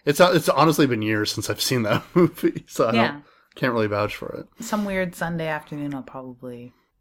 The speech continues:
Speaker 2: check it out just for fun.
Speaker 1: Yeah.
Speaker 2: That and, like, Tremors or something.
Speaker 1: There you go.
Speaker 2: Yeah.
Speaker 1: It's always great to see Emilio Estevez running away from giant worms.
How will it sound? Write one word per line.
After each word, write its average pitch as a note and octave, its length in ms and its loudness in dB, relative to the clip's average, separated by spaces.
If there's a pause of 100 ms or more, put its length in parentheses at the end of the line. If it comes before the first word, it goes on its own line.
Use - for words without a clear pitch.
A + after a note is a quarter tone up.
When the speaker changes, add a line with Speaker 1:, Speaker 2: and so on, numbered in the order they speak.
(120)
Speaker 2:
check - 220 -14
it C3 60 -10
out B2+ 200 -12 (100)
just C3+ 180 -12
for C3+ 80 -20
fun. B2+ 360 -14 (360)
Speaker 1:
Yeah. G2+ 240 -2 (540)
Speaker 2:
That C#3 200 -4
and, D3 100 -10
like, B2+ 160 -14
Tremors B2+ 480 -16 (200)
or - 80 -16
something. C3 380 -18 (300)
Speaker 1:
There A2 180 -2
you D#2+ 100 -6
go. F2 280 -4 (240)
Speaker 2:
Yeah. C3+ 200 -8 (520)
Speaker 1:
It's - 140 -4
always B2+ 340 2
great A#2 280 -2
to - 80 -12
see A2 300 2
Emilio G#2 360 2
Estevez G2+ 500 -2
running G#2 240 0
away G2 280 0
from F#2+ 440 -4 (100)
giant G2+ 360 -4
worms. G2 520 -6